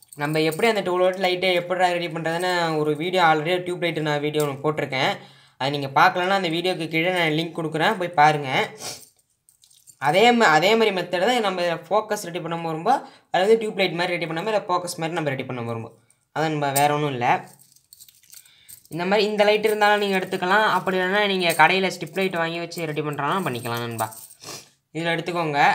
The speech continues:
நீங்கள் எவ்வளோ வேணுமோ உங்களுக்கு அவ்வளோதான் எடுத்துக்கலாம். அதுக்கப்புறமா இது body இதுக்கு ready பண்ணணும், அதாவது அந்த cover மாதிரி focus light cover மாதிரி body ready பண்ணணும்.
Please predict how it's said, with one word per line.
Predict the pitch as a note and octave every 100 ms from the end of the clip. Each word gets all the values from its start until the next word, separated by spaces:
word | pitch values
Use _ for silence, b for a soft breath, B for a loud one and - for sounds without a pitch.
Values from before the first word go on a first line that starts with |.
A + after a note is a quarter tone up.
| - D#3+
நீங்கள் | F3 E3+ D#3+ D#3+
எவ்வளோ | E3+ G#3+
வேணுமோ | G3+ F#3+ A3
உங்களுக்கு | G#3 E3
அவ்வளோதான் | D3+ D3+ C#3
எடுத்துக்கலாம். | B2 A#2 - _ _ - - - - _ _ _ _ D3+
அதுக்கப்புறமா | F3+ G3 G#3 A3+
இது | A3 G3 G3 E3+
body | D#3+ F#3 A3 A3
இதுக்கு | F#3+ F#3+
ready | E3+ D#3
பண்ணணும், | C#3+ C3 C3+ - _ _ _ _ -
அதாவது | C#3+ D#3 G3
அந்த | F3+
cover | - D#3 F3 F3
மாதிரி | F#3
focus | F#3+ F#3 F#3 E3+ D#3+ D3+
light | D3 D3+ D3+
cover | D3 D3 C#3+
மாதிரி | C#3 D#3+ C4+ - -
body | D3+ F3+ E3
ready | D3
பண்ணணும். | C3+ B2+